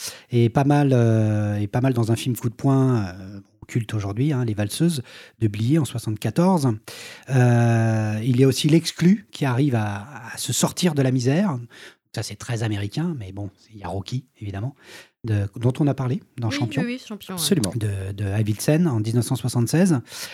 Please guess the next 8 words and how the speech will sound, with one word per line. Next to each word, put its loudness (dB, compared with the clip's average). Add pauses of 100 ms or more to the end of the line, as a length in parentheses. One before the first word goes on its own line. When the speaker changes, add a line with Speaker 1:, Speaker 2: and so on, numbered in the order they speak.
(240)
Speaker 1:
Euh, 4
on 2
peut 2
parler 4
aussi 2
des, 4 (340)
des 4
couples, 2